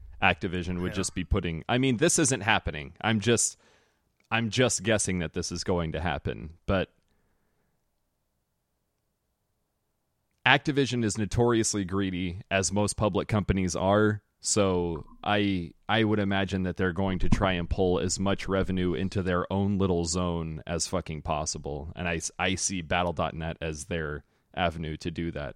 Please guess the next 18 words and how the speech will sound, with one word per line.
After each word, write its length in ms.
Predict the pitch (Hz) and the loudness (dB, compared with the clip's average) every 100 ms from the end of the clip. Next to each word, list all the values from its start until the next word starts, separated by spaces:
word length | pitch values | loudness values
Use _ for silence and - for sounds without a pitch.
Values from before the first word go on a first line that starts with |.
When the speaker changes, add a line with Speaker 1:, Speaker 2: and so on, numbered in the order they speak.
| - | -6
Speaker 1:
especially 500 | 95 - 104 - 90 | -4 -2 -4 -2 -4
after 280 | 82 - 80 | -4 -6 -8
announcing 480 | 82 82 78 80 80 | -6 -6 -6 -8 -8
that 180 | 73 - _ _ _ _ _ | -10 -14 _ _ _ _ _
Destiny 460 | 85 80 - 78 76 | -6 -4 -6 -8 -8
two 200 | 85 73 | -8 -8
is 120 | 67 | -10
going 220 | 71 71 | -12 -12
to 60 | 71 | -12
be 140 | 76 | -10
available 480 | 76 73 71 73 71 | -10 -10 -10 -10 -10
on 160 | 65 71 | -12 -12
there. 240 | - - _ _ _ _ _ _ _ _ _ _ _ _ _ _ _ _ _ _ | -14 -16 _ _ _ _ _ _ _ _ _ _ _ _ _ _ _ _ _ _
Which 180 | - 110 | -2 0
hopefully 340 | 135 131 123 117 | 2 2 2 2
isn't 200 | 113 107 | 2 -4
the 80 | 92 | -2
case, 480 | 110 87 80 - | -2 -2 -4 -12